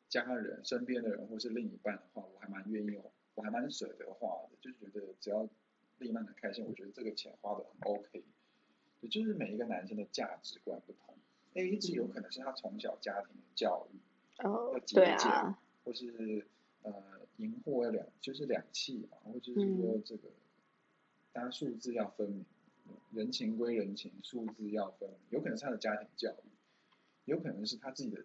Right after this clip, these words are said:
Speaker 1: 金钱观，他觉得什么事他一分一毫都不能浪费，包括你，<laughs> 就不，<laughs> 对，<clears throat> 那你，你就要去判读这个，这个男生他的价值观到底在哪里。因为像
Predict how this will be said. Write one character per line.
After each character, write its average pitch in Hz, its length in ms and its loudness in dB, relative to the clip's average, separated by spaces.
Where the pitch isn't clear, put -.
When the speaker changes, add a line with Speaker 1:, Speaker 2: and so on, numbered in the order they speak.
Speaker 1:
金 127 200 -2
钱 107 260 -2
观， 104 240 2
他 131 80 -4
觉 104 180 -6
得 95 220 -6
什 - 180 -4
么 98 120 -10
事 113 280 -2
他 113 160 -2
一 - 80 -8
分 131 220 2
一 143 60 -4
毫 - 160 -2
都 117 100 0
不 120 100 -4
能 95 140 -4
浪 101 200 2
费， 110 160 2
包 110 140 6
括 110 180 4
你， 101 140 -4
<laughs> - 480 6
就 359 140 8
不， - 100 6
<laughs> - 420 -20
对， 120 200 4
<clears throat> - 960 -6
那 180 140 -2
你， 110 200 -2
你 113 120 -4
就 127 80 2
要 143 80 0
去 135 220 -4
判 113 260 2
读 101 260 -6
这 131 160 -2
个， 101 140 0
这 151 120 2
个 120 80 0
男 98 300 -2
生 107 420 0
他 117 100 -4
的 110 100 0
价 117 260 0
值 - 180 -10
观 98 200 -2
到 98 100 -2
底 - 100 -4
在 101 80 -2
哪 - 120 -12
里。 98 60 -16
因 120 40 -12
为 139 60 -4
像 156 220 -2